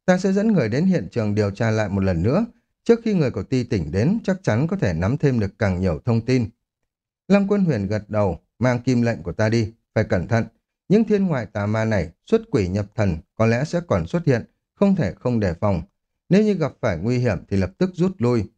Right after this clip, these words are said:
đừng có lựa chọn chiến đấu." "Đại nhân, xin cứ yên tâm," Lăng Thiên Phong nói. Thân hình của ông ta cao gầy, nước da trắng trẻo, mặt mũi là anh tuấn nho nhã, vừa nhìn qua đã biết là người có học thức, có được chân truyền của Lăng Thị nhất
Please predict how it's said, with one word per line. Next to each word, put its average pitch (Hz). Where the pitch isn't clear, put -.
đừng 147
có 196
lựa 147
chọn 117
chiến 127
đấu." 131
"Đại 98
nhân, 110
xin 113
cứ 135
yên 120
tâm," 127
Lăng 107
Thiên 101
Phong 101
nói. 127
Thân 214
hình 151
của 123
ông 165
ta 180
cao 180
gầy, 104
nước 117
da 117
trắng 117
trẻo, 90
mặt 139
mũi 165
là 143
anh 104
tuấn 117
nho 110
nhã, 110
vừa 151
nhìn 151
qua 190
đã 190
biết 233
là 107
người 95
có 123
học 110
thức, 226
có 208
được 170
chân 185
truyền 98
của 82
Lăng 110
Thị 117
nhất -